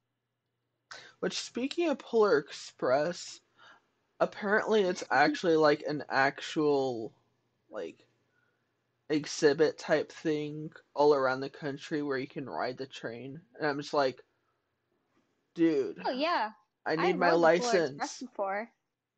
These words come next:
Speaker 1: I so want to. Like, that's my childhood.
Speaker 2: Yeah, I rode it before. It's so cool.
Speaker 1: At my elementary school growing up, we'd have the Polar Express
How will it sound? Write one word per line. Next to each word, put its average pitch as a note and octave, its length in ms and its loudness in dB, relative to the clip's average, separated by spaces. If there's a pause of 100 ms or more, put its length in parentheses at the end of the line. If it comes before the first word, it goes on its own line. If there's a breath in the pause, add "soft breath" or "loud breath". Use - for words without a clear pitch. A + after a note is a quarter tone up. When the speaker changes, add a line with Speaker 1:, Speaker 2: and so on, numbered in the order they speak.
(200)
Speaker 1:
I E3+ 140 2
so E3+ 420 0
want D3+ 340 0
to. D3+ 240 -2
Like, C#3 240 -2
that's D#3+ 280 -4
my D#3+ 180 -4
childhood. C#3+ 720 -6 (1900)
Speaker 2:
Yeah, C#4 180 -4
I D#4 140 0
rode B3 240 -6
it C#4+ 140 -6
before. G3+ 380 -16 (260)
It's - 180 -20
so B3 180 -14
cool. G#3+ 260 -12 (1500)
Speaker 1:
At C#3+ 160 -2
my D3+ 180 -2
elementary E3 680 0
school D3 380 -2
growing D3 440 -2
up, C#3 280 0 (520)
we'd D3 360 -8
have D3+ 340 -2 (140)
the C#3+ 120 -8
Polar D#3 380 -2
Express - 600 -8